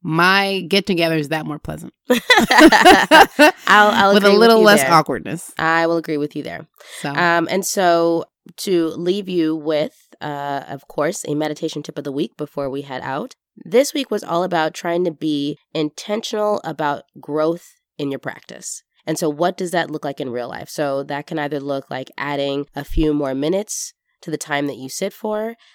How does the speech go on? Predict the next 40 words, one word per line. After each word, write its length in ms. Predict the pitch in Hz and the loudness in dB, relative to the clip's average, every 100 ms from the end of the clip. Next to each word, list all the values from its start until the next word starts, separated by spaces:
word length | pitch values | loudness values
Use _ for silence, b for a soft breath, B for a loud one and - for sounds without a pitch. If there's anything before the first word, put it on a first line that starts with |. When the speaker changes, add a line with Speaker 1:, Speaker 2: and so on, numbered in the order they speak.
| _ | _
Speaker 2:
That 160 | 151 151 | -8 -4
can 220 | 156 143 | -4 -2
look 240 | 147 143 | -4 -4
like 260 | 156 131 131 | -6 -6 -6
maybe 280 | 143 143 - | -6 -6 -8
adding 340 | 135 143 139 | -8 -8 -8
a 60 | 131 | -10
second 400 | - 151 147 147 | -8 -8 -6 -8
meditation 500 | 151 139 139 143 165 | -8 -8 -8 -6 -6
in 60 | |
your 120 | 165 160 | -6 -6
day 260 | 170 165 160 - | -6 -6 -6 -10
so 160 | 156 | -8
that 120 | 139 | -8
you 140 | 120 135 | -8 -12
kind 180 | - 131 | -8 -8
of 120 | 113 | -8
bookend 340 | 139 - 143 | -8 -6 -6
your 140 | 143 139 | -6 -6
day 180 | 135 | -6
with 120 | 135 139 | -6 -8
meditation, 760 | 135 127 139 139 170 185 208 | -10 -10 -10 -8 -10 -10 -10
you 80 | 214 | -8
know, 140 | 196 | -6
at 120 | 175 - | -6 -8
the 60 | |
top 180 | 135 131 | -10 -10
of 40 | |
the 80 | 143 | -10
day 200 | 143 139 | -6 -6
and 80 | 131 | -6
end 140 | 139 | -8
of 60 | 165 | -8
the 60 | 165 | -6
day. 340 | 170 165 175 _ _ _ | -6 -6 -8 _ _ _
It 60 | 185 | -8
could 140 | 220 | -6
also 300 | - 233 - | -4 -4 -6
be 280 | 214 175 165 | -4 -2 -2
just 320 | 170 175 - | -4 -10 -12